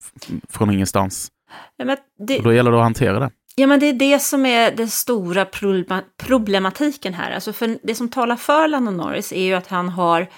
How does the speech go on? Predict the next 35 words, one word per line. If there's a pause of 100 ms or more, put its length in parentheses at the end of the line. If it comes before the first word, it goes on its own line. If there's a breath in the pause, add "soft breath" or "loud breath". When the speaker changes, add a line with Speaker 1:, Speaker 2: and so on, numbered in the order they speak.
(680 soft breath)
Speaker 2:
ja,
men
han
verkar (640)
tillfreds,
han
skrattar,
han
verkar
ha
roligt
när
han
kör.
Han
verkar
tycka
att
det
är
kul
att
sätta (140)
bilen (680 soft breath)
i
ett
kval, (180)
se
vad
den
klarar
av
att
ge
honom,